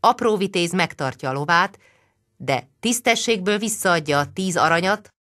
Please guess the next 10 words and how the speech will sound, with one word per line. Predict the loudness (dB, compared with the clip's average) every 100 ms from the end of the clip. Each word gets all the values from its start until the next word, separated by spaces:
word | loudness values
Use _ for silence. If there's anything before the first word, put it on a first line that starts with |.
| _ _ -6
hogy | -2
ne | 2 4
legyen | 4 2
hármas | 4 2 2 -2 -4
a | 0
károd." | 0 0 -6 -20 _ _ _ _ _ _ _ _ _ _ _ _
A | -12
felek | -2 0 0 -4
szótlanul | -8 -8 -6 -8 -8 -10
elmentek. | -12 -12 -14 -16 -18 -20 _ _